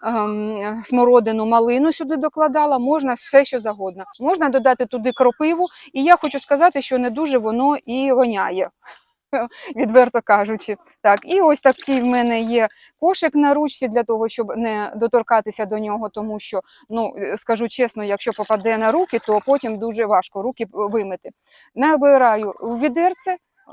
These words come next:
і підемо на наш город, будемо підживлювати. Так, і як роблю далі? Підготувала всі свої лієчки,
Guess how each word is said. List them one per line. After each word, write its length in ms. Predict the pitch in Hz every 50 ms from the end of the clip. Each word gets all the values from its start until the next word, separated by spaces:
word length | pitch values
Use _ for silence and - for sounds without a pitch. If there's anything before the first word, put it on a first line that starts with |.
| - - -
і 80 | 269 -
підемо 360 | 320 254 214 254 247 233 226
на 120 | 226 226
наш 220 | 233 220 220 202 208
город, 260 | 277 330 392 370 247
будемо 380 | 220 285 294 226 233 220 226 - 226
підживлювати. 680 | 208 165 160 190 175 175 175 170 175 - - 185 170 - _ _ _ _ _ _ _ _ _ _ _ _ _ _ _ _ _ _ _ _ _ _ _ _ _ _ _ _ _ _ _ _ _ _ _ _ _ _ _ _ _ _ _ _ _
Так, 200 | 285 247 226 -
і 120 | - 330 370
як 220 | 381 403 370 -
роблю 300 | 320 311 262 285 294 294
далі? 340 | 220 226 220 214 208 214 226
Підготувала 680 | - 339 285 320 349 - 349 311 302 294 277 269 262
всі 240 | 233 - - 311 269
свої 340 | - 254 262 262 262 277 269
лієчки, 500 | 285 302 311 330 320 302 - - 359